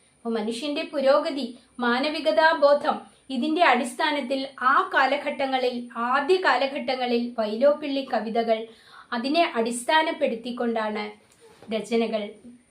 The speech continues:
നടത്തിയത്. അതിൻ്റെ മുഖം എന്തായിരുന്നു? അതിൻ്റെ ഒരു മുഖം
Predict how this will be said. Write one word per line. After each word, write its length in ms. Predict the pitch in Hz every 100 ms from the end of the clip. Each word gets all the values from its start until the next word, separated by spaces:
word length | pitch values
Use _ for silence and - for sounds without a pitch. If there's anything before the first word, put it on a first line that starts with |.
| _ _ 240
നടത്തിയത്. 540 | 240 233 226 190 165 - _ _ _ _ _ _ _ _ _ _ _ _ _ _ _ _ _ _ -
അതിൻ്റെ 300 | 233 262 277 311
മുഖം 260 | 247 247 320 285
എന്തായിരുന്നു? 680 | 269 302 302 302 294 294 294 294 - _ _ _ -
അതിൻ്റെ 400 | 254 330 370 392 403
ഒരു 120 | 320 330 285
മുഖം 300 | 277 302